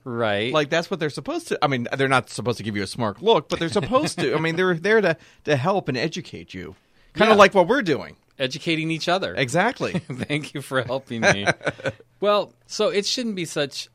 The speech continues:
Speaker 1: a big deal, but there's this, this stigma about wine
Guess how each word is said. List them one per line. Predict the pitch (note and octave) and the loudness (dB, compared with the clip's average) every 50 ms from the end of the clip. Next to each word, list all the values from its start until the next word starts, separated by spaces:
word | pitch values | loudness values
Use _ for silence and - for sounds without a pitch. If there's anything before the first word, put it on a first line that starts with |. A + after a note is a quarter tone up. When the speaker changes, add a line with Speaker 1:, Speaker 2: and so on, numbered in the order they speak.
| _ _ _ | _ _ _
Speaker 1:
a | A#2 G#2+ | -14 -8
big | G#2 C#3 B2+ A#2+ A#2+ A#2 A2+ A2 G#2+ G2+ - - _ _ _ - | -4 -2 -2 0 -2 -4 -6 -10 -16 -20 -20 -20 _ _ _ -16
deal, | B2 A#2 A#2+ B2+ B2+ B2 B2+ | -10 -6 -4 -2 -2 -2 -2
but | A2+ A#2 A#2+ A#2 A2+ - _ _ _ _ _ _ _ - | 0 2 2 0 0 -2 _ _ _ _ _ _ _ -8
there's | A#2 B2 C3 C#3 B2+ C3 | -4 -4 -2 -2 -4 -4
this, | C3+ C#3 C3 A#2+ - - | -4 -4 -4 -6 -8 -12
this | A#2 B2+ B2 A#2+ - - - _ _ | -12 -10 -8 -8 -8 -10 -14 _ _
stigma | - - - - - D3+ D3 C#3 C#3 C3 A#2+ A2 E2+ | -18 -16 -16 -12 -8 -8 -8 -6 -6 -6 -6 -6 -8
about | A2 G2+ G#2 G2 F#2 F#2 - - _ _ _ _ | -6 -4 -2 -2 -2 -2 -4 -8 _ _ _ _
wine | A2+ G2+ G2+ G#2 G#2 G2+ G2+ G#2 G#2 G2+ G2+ G2+ G#2 G#2 A2 | -12 -8 -6 -4 -4 -2 -2 -2 -2 -4 -4 -4 -6 -8 -10